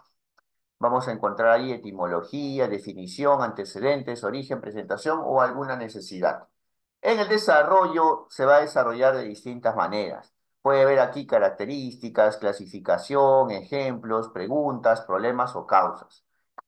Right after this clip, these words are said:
Y en la conclusión, donde se resume y enfatiza la exposición, podemos encontrar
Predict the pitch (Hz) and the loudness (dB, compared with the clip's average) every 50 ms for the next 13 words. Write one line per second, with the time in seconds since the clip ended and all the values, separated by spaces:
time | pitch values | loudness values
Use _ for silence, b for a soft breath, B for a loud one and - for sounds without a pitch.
0 | _ - 170 202 214 208 196 190 202 202 175 170 165 151 - - - 160 156 156 | _ -10 -8 -4 0 0 2 2 2 0 0 -2 -6 -10 -10 -8 -4 -2 0 0
1 | 151 151 151 151 _ _ _ _ _ _ _ _ _ 120 120 120 117 117 - 127 | 0 -2 -8 -14 _ _ _ _ _ _ _ _ _ -6 -6 -6 -6 0 2 2
2 | 113 113 110 110 - 160 143 143 135 127 113 113 - 135 135 135 135 117 110 - | 4 4 2 -2 -4 -6 -4 -4 -4 -2 -2 -2 -2 -2 -6 -8 -8 -8 -8 -8
3 | - 107 - 101 95 - 135 135 135 135 131 127 117 117 120 120 113 107 98 101 | -10 -10 -10 -12 -10 -2 2 2 2 2 2 0 0 0 -2 -6 -6 -6 -6 -6
4 | 104 110 113 117 | -2 0 4 4